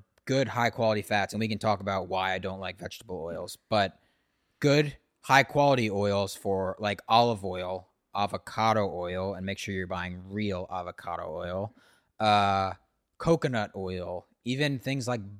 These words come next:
butter, um, uh, beef fat, tallow,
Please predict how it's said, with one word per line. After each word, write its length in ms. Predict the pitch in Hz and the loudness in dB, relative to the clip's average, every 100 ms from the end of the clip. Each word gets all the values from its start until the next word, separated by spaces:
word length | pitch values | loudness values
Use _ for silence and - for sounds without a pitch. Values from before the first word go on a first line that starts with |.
| - | 2
butter, 540 | 123 123 101 90 92 _ _ _ _ - | 4 4 2 -2 -8 _ _ _ _ -10
um, 540 | 95 92 90 90 90 _ _ _ _ _ _ _ _ _ _ - - _ | -6 -6 -8 -14 -20 _ _ _ _ _ _ _ _ _ _ -18 -18 _
uh, 280 | 104 95 98 104 | -6 -4 -6 -4
beef 200 | 139 156 - | 0 0 0
fat, 460 | - - 98 87 - | -6 0 0 0 -6
tallow, 720 | - - 147 123 101 92 | -8 2 2 4 0 -4